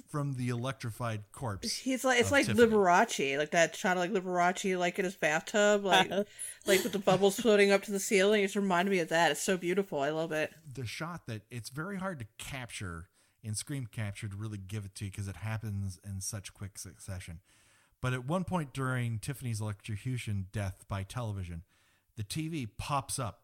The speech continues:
Speaker 1: as if there's still air inside of it. <laughs> And you see Elsa Lanchester's scream as the bride. And you're like, "Oh my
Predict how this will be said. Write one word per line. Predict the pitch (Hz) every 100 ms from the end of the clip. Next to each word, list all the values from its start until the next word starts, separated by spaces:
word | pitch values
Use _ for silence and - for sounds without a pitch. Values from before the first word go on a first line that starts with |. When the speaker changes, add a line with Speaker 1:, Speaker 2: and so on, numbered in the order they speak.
| -
Speaker 1:
as | 101
if | 107 -
there's | 104 95 - - -
still | - 131 110 98 90 _ _ _
air | 123 120 135
inside | 160 - 185 196
of | 226
it. | -
<laughs> | - _ _ _ - - _
And | 135 123
you | 117
see | 117 - 131
Elsa | 127 131 123
Lanchester's | 113 120 120 131 110 - 110 95
scream | - - 120 123 101 82 76 73
as | 95 98
the | 107
bride. | 92 98 98 82 71 69 _ _ _ _ _ _ _ -
And | 120
you're | 117
like, | 104 98 _ -
"Oh | 185
my | 185 104